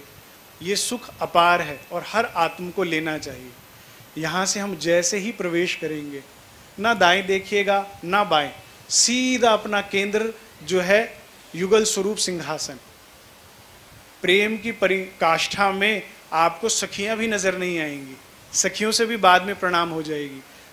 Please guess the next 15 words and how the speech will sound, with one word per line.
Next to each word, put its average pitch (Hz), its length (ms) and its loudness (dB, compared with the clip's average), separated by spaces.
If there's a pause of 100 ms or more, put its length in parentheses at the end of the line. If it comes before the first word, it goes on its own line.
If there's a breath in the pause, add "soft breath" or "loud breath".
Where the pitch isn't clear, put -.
(140)
पहले 208 300 2
सिर्फ 233 400 2
युगल 190 280 0
स्वरूप 190 360 -4
का 190 100 2
सिंहासन, 170 680 -4 (480 loud breath)
जो 185 160 0
हजार 175 480 6
पाखड़ियों 202 640 0
का 208 140 2
कमल 196 340 0
का 208 120 0
फूल 196 280 -2
आया 165 280 4
है, 202 240 -4